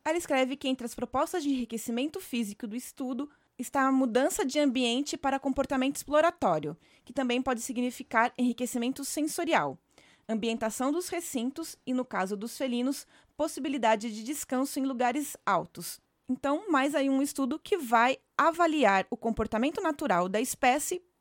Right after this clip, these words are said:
pra pensar em como colocar enriquecimento físico dentro desses ambientes fechados.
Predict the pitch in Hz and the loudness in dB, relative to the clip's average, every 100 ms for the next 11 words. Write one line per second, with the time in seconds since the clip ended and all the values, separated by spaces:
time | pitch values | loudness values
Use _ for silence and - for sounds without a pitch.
0 | _ - 330 359 415 415 - 262 - 285 | _ 4 6 4 -4 -4 0 2 0 -2
1 | 294 - 339 403 466 - 339 320 330 269 | -2 -2 0 0 -2 -4 0 0 0 2
2 | 262 - 262 269 269 - 262 254 294 330 | 2 2 0 0 -4 -2 0 2 0 4
3 | 415 - - - 302 320 330 320 330 269 | 4 2 -8 0 2 4 0 -4 -6 2
4 | 262 269 269 277 226 262 240 254 240 233 | 2 2 0 -2 -2 -2 0 0 2 0
5 | 240 - - _ - 262 262 202 156 160 | -2 -4 -14 _ -10 -6 -4 -2 -2 -4
6 | 170 - | -8 -10